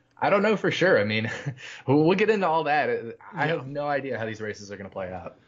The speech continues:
Speaker 2: Uh, well, w-, with that in mind, do you think that there's anything,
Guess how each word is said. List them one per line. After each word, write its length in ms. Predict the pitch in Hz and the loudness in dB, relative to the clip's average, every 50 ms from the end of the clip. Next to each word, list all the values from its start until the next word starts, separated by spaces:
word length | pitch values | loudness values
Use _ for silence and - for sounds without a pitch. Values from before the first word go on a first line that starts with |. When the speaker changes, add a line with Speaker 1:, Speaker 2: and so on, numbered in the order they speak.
| _ _ _ _ _ _ _ - | _ _ _ _ _ _ _ -10
Speaker 2:
Uh, 300 | 156 156 147 143 139 131 | -8 -6 -6 -6 -6 -8
well, 120 | 151 156 156 | -8 -8 -8
w-, 180 | 156 170 - _ - | -6 -8 -10 _ -6
with 180 | 175 196 202 - | -4 -4 -2 -2
that 180 | 196 175 160 | -4 -4 -4
in 120 | 156 139 135 | -6 -8 -8
mind, 440 | 127 127 135 127 120 117 123 - - 160 | -8 -8 -8 -8 -10 -12 -16 -20 -20 -18
do 100 | 147 156 | -14 -14
you 80 | 165 165 | -14 -12
think 180 | - 208 202 | -10 -10 -8
that 100 | 190 170 | -8 -8
there's 300 | - 160 156 147 135 - - - | -6 -6 -6 -6 -8 -10 -12 -12
anything, 600 | 151 143 139 131 - 143 135 131 127 127 127 - | -12 -10 -12 -12 -10 -10 -10 -10 -10 -12 -14 -16